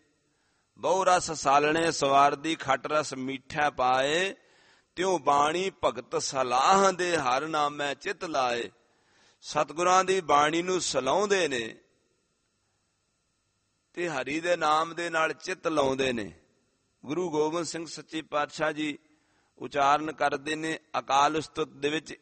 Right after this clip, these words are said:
"ਏਕ ਚਿੱਤ ਤੇ ਇੱਕ ਛਿਨ ਧਿਆਇਓ, ਕਾਲ ਫਾਂਸ ਕੇ ਬੀਚ ਨਾ ਆਇਓ।" ਜਦੋਂ ਇੱਕ ਛਿਨ ਵੀ ਚਿੱਤ ਲੱਗ ਜਾਏਗਾ ਨਾ ਸਤਿਗੁਰੂ ਦੇ ਚਰਨਾਂ ਨਾਲ,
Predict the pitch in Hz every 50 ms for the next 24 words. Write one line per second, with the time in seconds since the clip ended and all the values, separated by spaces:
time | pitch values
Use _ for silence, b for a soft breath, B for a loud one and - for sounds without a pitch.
0 | _ 135 170 170 170 175 170 - - 151 143 - - - 156 135 - _ - 175
1 | 165 156 - - _ _ _ _ _ _ _ _ _ _ _ 151 160 156 - -
2 | 160 190 - - 185 156 - - 175 175 175 165 135 165 165 147 131 117 110 123
3 | 143 160 165 165 - - 135 139 143 147 151 156 147 131 139 143 143 143 143 -
4 | - - - 143 143 135 110 101 120 127 131 131 127 - 127 135 147 143 131 117
5 | 110 110 107 101 90 - _ _ _ _ _ _ _ _ _ _ _ _ _ _
6 | _ _ _ _ _ _ _ _ _ - 120 151 170 165 196 190 - - 165 180
7 | 185 - 190 175 - - - 175 156 165 180 196 208 220 220 - - 175 170 160
8 | 120 180 175 160 139 131 127 131 135 151 165 175 160 147 131 139 160 160 - 151
9 | 143 131 135 135 143 147 147 139 147 143 - - 135 127 127 131 131 135 131 127
10 | 120 117 110 107 107